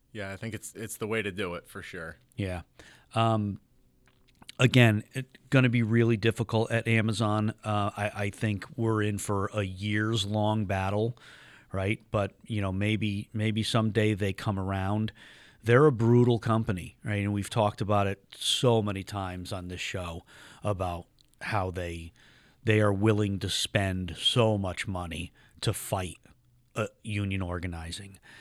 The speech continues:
Speaker 2: A-, and I just, I, I want them and every other company, obviously, to look at a company like Microsoft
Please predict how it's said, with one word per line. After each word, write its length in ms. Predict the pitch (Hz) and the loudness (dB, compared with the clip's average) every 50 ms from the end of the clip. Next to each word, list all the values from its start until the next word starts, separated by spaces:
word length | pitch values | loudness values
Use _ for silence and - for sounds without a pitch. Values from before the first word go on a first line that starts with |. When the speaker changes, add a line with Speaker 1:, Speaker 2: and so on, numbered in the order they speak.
| - - - _ _ | -20 -20 -20 _ _
Speaker 2:
A-, 180 | - 113 110 - | -6 -4 -4 -2
and 140 | 107 110 104 | -2 -2 0
I 80 | 101 104 | -2 -2
just, 480 | 98 90 104 117 117 110 - - - _ _ _ - | -2 0 2 2 2 2 0 -4 -10 _ _ _ -6
I, 140 | 110 104 - - | -6 -6 -4 -2
I 100 | 110 107 | -4 -2
want 540 | 104 101 101 110 113 117 123 - - 110 101 | -2 -2 0 2 2 2 2 0 -2 -6 -2
them 340 | 113 117 120 120 120 120 110 | -2 0 0 2 0 0 0
and 120 | 104 104 | 0 2
every 280 | 104 107 104 104 104 110 | 2 2 2 4 4 4
other 220 | 117 110 110 101 | 4 4 2 0
company, 580 | - - 104 92 87 - 98 95 92 92 101 - - | -2 -4 -4 -4 -4 -4 -6 -6 -6 -8 -10 -10 -8
obviously, 760 | 110 101 98 92 90 95 92 90 - - 101 92 92 92 90 - - - - - - - _ - | -6 -6 -4 -6 -8 -8 -8 -8 -8 -8 -8 -8 -8 -8 -10 -12 -16 -20 -20 -20 -20 -20 _ -4
to 260 | - 120 110 101 101 - _ - | -2 0 0 0 -2 -4 _ -6
look 300 | - 113 120 123 117 - | 0 2 2 4 4 2
at 60 | 117 | 2
a 40 | 113 | 2
company 360 | - 123 117 107 98 107 107 | 2 2 0 0 0 -2 -2
like 200 | 104 104 104 101 | -2 -2 -2 -2
Microsoft 800 | - 104 104 107 - - 98 - - 92 85 87 - - - | 0 0 0 0 -2 -4 -6 -6 -6 -8 -10 -10 -14 -16 -16